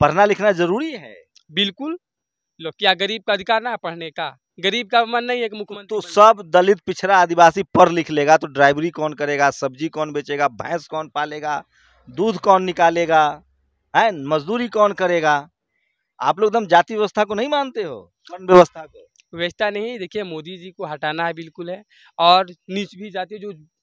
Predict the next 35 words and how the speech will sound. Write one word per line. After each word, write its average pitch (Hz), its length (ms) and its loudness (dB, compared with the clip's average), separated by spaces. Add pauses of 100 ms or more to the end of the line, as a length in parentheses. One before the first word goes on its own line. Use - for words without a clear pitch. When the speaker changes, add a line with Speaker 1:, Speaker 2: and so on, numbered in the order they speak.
(500)
Speaker 2:
महादलित 190 560 -8
भी 202 240 -8 (160)
वो 170 120 -6
भी 208 120 -12
चाहता 214 420 -6
है 226 160 -10
उसका 208 260 -10
Speaker 1:
अच्छा, 185 140 4
Speaker 2:
बेटा - 120 2
Speaker 1:
तुम 208 180 6
भी, 240 160 6
तुम 220 300 -2
भी 240 120 2
किसी 220 240 -2
को 226 120 8
नीच 220 220 0
कह 185 200 6
रहे 151 140 2
हो, 110 60 -10 (460)
तुम 185 120 -20
भी 214 100 -20
जातिवाद 190 500 2
को 190 80 -20
मानते 165 340 -20
हो? 143 260 -2
Speaker 2:
हम 220 80 0
लोग 240 120 -6
जातिवादी 214 600 -4
नहीं 180 180 -8
करते 143 300 -12
हैं। 131 240 -18 (400)
जो 220 320 2
माने 269 220 0
महादलित 247 680 -2
हुआ 160 380 0